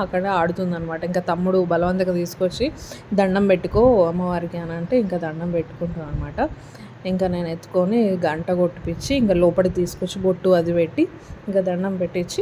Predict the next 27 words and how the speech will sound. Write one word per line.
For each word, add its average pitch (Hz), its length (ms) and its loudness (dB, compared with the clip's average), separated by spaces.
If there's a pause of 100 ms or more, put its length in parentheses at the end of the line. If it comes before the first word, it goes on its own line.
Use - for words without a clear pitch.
ఇంకా 254 220 4
కొబ్బరికాయ 208 540 4
అదంతా 185 320 4
బయట 196 280 6
కొట్టమన్నారు 175 540 0
అనమాట. 165 260 -8 (480)
So, 202 120 2
ఇక్కడ 190 200 0
అమ్మవారికి 180 360 -2
అంతా 180 180 -2
నైవేద్యం 175 500 -2
అదంతా 170 320 -4
పెట్టేసి, 170 560 2 (460)
బయట 180 340 4
ఇక్కడ 254 360 0
పోతురాజు 185 580 4
దగ్గర, 190 340 0
మళ్ళీ 180 240 2
పోతురాజు 185 400 0
దగ్గర 175 200 2
కూడా 180 180 0
నైవేద్యం 180 520 0
పెట్టి, 180 340 -2
పూలు 175 400 0
అవి 175 200 0
ఇవన్నీ 175 300 -2
పెట్టి, 175 340 0